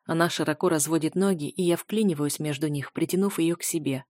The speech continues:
Целую её жадно, прикусываю пухленькие губки и окончательно дурею. Я словно одержимый. Трясёт, лихорадит. Желание одно: вогнать ей глубоко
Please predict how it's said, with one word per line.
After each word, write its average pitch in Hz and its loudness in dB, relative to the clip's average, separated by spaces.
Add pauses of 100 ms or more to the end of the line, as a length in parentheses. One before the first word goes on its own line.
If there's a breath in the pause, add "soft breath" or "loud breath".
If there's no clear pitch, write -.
(460)
Целую 233 4
её 160 2
жадно, 156 -2 (240)
прикусываю 180 2
пухленькие 175 0
губки 185 -4
и 180 0
окончательно 170 -2
дурею. 160 0 (600)
Я 165 -4
словно 185 2
одержимый. 196 0 (360)
Трясёт, 151 2 (140)
лихорадит. 156 -2 (360)
Желание 185 2
одно: 165 -2 (420)
вогнать 202 6
ей 156 2
глубоко 160 0